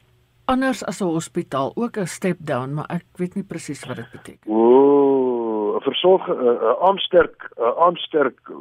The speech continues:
Speaker 2: ehm, plek. Dit, ekskuus, ek het dit nie,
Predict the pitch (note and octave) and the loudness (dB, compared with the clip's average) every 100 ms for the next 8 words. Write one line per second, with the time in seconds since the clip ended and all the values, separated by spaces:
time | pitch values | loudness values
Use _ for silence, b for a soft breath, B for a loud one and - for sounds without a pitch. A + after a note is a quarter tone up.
0 | - G#2 G2 F#2 F#2+ F#2+ _ _ C3 F#2+ | -8 -2 0 0 -4 -12 _ _ -4 -4
1 | - - B B B - A2+ - A2+ - | -6 -20 B B B -10 -10 -6 -8 -8
2 | - D3 - A#2+ - C#3 C3 C3+ D3 B2+ | -12 -10 -6 -6 -4 -6 -4 -4 -2 -4